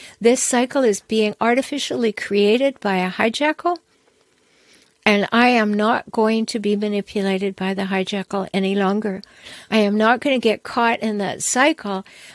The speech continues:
of the hijackal abuses me,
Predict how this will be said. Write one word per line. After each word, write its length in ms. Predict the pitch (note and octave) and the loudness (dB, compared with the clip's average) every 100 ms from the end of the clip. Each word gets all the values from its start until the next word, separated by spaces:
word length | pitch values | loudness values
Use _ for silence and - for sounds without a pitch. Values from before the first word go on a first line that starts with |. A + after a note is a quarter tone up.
| - | 0
of 300 | G#3 G3 G3+ | 2 2 0
the 200 | - F3 - | -2 -2 2
hijackal 520 | D4+ C#4+ C#4+ B3+ A3+ | 2 2 -2 0 0
abuses 640 | G3+ A3+ A3 G#3+ G3+ G3 | 0 0 0 0 -6 -6
me, 420 | A#3 C#4 D#4 D#4 | -2 0 0 -2